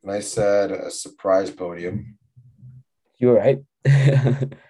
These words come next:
Speaker 1: And
Speaker 2: Norris,
Speaker 1: I think, I
Speaker 2: surprise
Speaker 1: think
Speaker 2: podium.
Speaker 1: Max out of the top ten. That's what I said. I'm not sure.
Speaker 2: Again,
Speaker 1: Anyway.
Speaker 2: right again.
Speaker 1: We wrote these ones down. So,
Speaker 2: Yeah.
Speaker 1: well, anyway, everyone, thank you very much for listening. Did you like the podcast? Did you dislike the podcast? Let us know what you think. Uh, leave us a comment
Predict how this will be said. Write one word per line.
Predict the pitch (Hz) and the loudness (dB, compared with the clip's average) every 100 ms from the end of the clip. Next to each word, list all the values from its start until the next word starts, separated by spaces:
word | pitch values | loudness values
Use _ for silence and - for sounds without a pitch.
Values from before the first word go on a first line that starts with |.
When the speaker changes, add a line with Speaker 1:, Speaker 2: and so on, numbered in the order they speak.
| - | -18
Speaker 1:
And | - 113 | -10 0
Speaker 2:
Norris, | 110 110 - - | 4 4 0 -12
Speaker 1:
I | - | -14
think, | 92 | -8
I | |
Speaker 2:
surprise | |
Speaker 1:
think | 92 101 | -6 -4
Speaker 2:
podium. | 98 | -4
Speaker 1:
Max | 95 101 - 104 | -2 -4 -6 -8
out | 95 | -8
of | |
the | 92 | -10
top | - 95 95 | -6 -4 -4
ten. | - 92 104 - _ _ | -8 -14 -14 -18 _ _
That's | _ | _
what | 107 | -10
I | 107 | -10
said. | - 131 143 _ | -12 -16 -16 _
I'm | - | -20
not | - | -20
sure. | - - | -20 -18
Speaker 2:
Again, | - | -6
Speaker 1:
Anyway. | 107 113 | -4 -2
Speaker 2:
right | 110 | -2
again. | 113 135 139 - - _ _ | 0 0 -2 -8 -20 _ _
Speaker 1:
We | - 107 | -6 0
wrote | 113 110 | 0 0
these | 92 82 | -4 -10
ones | 82 80 - | -10 -12 -14
down. | - - | -16 -12
So, | - 92 92 - | -8 -4 -4 -6
Speaker 2:
Yeah. | 95 - - - | -12 -12 -8 2
Speaker 1:
well, | 131 - | 2 2
anyway, | 156 151 131 - | 0 2 0 0
everyone, | 131 123 117 | -2 0 -6
thank | - 127 | -6 -10
you | 113 | -4
very | 123 | -4
much | 120 - | -4 -6
for | |
listening. | 113 120 135 113 | -4 -4 -6 -12
Did | 95 | -8
you | 110 | -6
like | 113 | -6
the | - | -8
podcast? | - 117 - 110 - | -4 -4 -4 -8 -10
Did | 95 | -16
you | |
dislike | 90 110 113 104 | -10 -8 -8 -10
the | |
podcast? | 101 107 107 - 104 - | -8 -6 -6 -6 -8 -8
Let | 98 | -8
us | 90 - | -4 -4
know | 95 | -4
what | 90 | -10
you | - - | -16 -6
think. | 117 117 - - | -4 -4 -12 -10
Uh, | 92 92 92 92 - _ _ _ _ _ _ _ | -8 -6 -8 -10 -14 _ _ _ _ _ _ _
leave | 104 107 | -8 -8
us | - | -8
a | |
comment | - 110 113 117 113 | -6 -2 -2 -2 -4